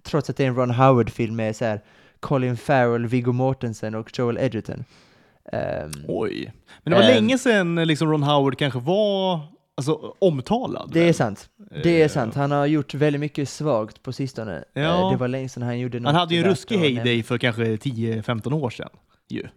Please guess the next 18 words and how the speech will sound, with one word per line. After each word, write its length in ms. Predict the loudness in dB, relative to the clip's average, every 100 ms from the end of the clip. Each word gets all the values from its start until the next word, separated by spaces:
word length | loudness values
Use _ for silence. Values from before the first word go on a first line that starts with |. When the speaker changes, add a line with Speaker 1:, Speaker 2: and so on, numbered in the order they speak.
| _
Speaker 2:
Och 260 | 4 4 4
såklart 360 | 2 4 4
ännu 180 | 2 0
längre 220 | 0 -2
tillbaka. 380 | -4 -8 -10 -4
Han 80 | 0
har 60 | 4
ju, 80 |
han 160 | 4 4
har 60 | 2
ju 60 |
alltid 280 | 0 -2 -4
varit 200 | -6 -8
det, 140 | -16 -14
liksom. 320 | -16 -16 -16
Men, 160 | -6 -2
eh, 60 |
Speaker 1:
Exakt. 400 | -2 0 0 -2